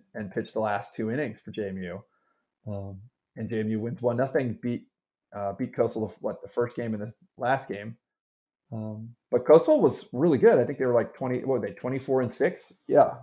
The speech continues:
Uh, they were twenty, yeah, they were twenty-three and four coming into the weekend.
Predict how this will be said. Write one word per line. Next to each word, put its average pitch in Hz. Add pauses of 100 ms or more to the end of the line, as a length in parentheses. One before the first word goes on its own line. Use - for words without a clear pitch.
(340)
Uh, 95
they 110
were 117
twenty, 135 (720)
yeah, 127
they 127
were 135
twenty-three 175
and 120
four 123
coming 113
into 113
the 95
weekend. 123